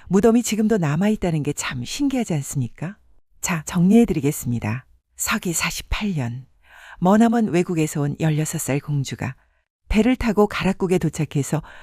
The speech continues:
수로왕과 결혼했습니다. 그 공주가 가져온 돌탑은 지금도 김해에 있고 그 공주의 후손은 지금 이 땅에 수백만 명이 살고 있습니다.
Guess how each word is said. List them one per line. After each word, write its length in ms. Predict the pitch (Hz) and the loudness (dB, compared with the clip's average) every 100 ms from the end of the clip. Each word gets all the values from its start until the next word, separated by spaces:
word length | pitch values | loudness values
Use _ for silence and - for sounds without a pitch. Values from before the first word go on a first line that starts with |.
| - | -4
수로왕과 600 | - 320 302 208 135 143 | 2 4 6 4 4 2
결혼했습니다. 920 | 160 151 151 151 139 127 113 113 - _ _ - - - | 2 2 2 0 0 -2 -2 -6 -10 _ _ -20 -20 -4
그 160 | - 226 | 2 2
공주가 420 | 214 196 190 202 | 4 2 2 0
가져온 420 | - 165 160 160 | 0 -2 0 2
돌탑은 520 | 165 143 143 123 147 143 - - | 0 0 -2 0 0 -2 -10 -12
지금도 340 | - 151 143 127 | -4 0 2 0
김해에 420 | - 180 180 165 | 0 4 6 6
있고 500 | 123 - - 117 143 - _ _ | 2 -2 -4 -4 -6 -16 _ _
그 200 | - 233 | 2 4
공주의 480 | 220 208 208 226 226 | 6 6 6 4 2
후손은 640 | 220 190 165 160 151 107 - - | 0 -4 0 0 0 -2 -6 -10
지금 280 | - 208 220 | -2 2 2
이 100 | 180 | 0
땅에 480 | - 180 170 202 202 | 0 0 2 2 0
수백만 640 | - 285 285 302 277 202 | -2 -2 2 2 4 4
명이 240 | 160 123 160 | 4 2 0
살고 300 | 214 175 135 | -2 -2 -2
있습니다. 600 | - 113 104 - - | -2 -4 -4 -4 -8